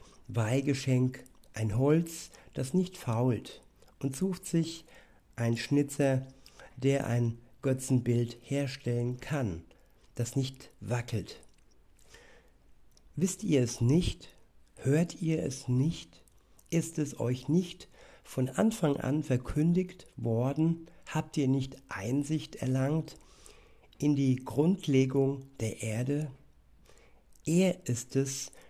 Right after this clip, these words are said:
der über dem Kreis der Erde thront und vor dem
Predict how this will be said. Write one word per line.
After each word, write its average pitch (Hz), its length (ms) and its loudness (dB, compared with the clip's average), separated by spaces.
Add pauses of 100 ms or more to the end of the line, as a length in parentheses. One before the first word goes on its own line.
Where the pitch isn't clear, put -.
(180)
der 139 160 4
über 131 300 4 (360)
dem 113 260 -2
Kreis 127 600 -2
der - 180 2
Erde 123 460 -2
thront - 800 -4 (760)
und 127 180 0
vor 127 300 2
dem 131 480 2